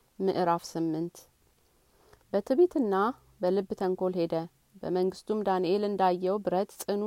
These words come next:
ተብሏልና፣ በዙሪያ ያሉ የአሕዛብ ሀገሮችም ዞረ። በስንፍናና በክፋት ሁሉ በሁከትም ይኖራል። ቀድሞም የተናገረውን ይሰብራል፣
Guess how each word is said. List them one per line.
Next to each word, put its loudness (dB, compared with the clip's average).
ተብሏልና፣ -2
በዙሪያ 4
ያሉ 4
የአሕዛብ 2
ሀገሮችም 0
ዞረ። 0
በስንፍናና 0
በክፋት 0
ሁሉ -2
በሁከትም -2
ይኖራል። -2
ቀድሞም 2
የተናገረውን 0
ይሰብራል፣ -2